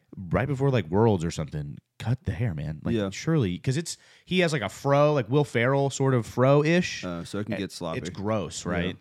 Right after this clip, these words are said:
Speaker 1: Campbell, if you're listening to this, your hair, this is what I'm talking about. Figure that out, please. Um,
Speaker 2: Shave it.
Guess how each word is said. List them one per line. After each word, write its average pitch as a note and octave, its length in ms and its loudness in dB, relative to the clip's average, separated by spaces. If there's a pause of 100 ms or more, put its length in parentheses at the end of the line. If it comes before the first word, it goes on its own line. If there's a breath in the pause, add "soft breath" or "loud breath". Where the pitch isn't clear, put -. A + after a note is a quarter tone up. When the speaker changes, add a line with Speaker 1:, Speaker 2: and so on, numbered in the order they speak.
Speaker 1:
Campbell, G#2 400 0
if D#2+ 80 -8
you're A2+ 100 0
listening F#2 280 -2
to D#2 60 -4
this, D#2 380 -6 (380)
your F#2+ 160 0
hair, D#2+ 400 -2
this D2+ 180 -8
is D#2+ 40 -10
what F#2 80 -4
I'm F2+ 80 -6
talking D#2 260 -6
about. C#2+ 260 -8
Figure F#2 220 -4
that D#2 120 -4
out, C2 120 -10
please. - 380 -12 (180)
Um, D2+ 280 -8
Speaker 2:
Shave A2+ 360 -2
it. A#2 140 -2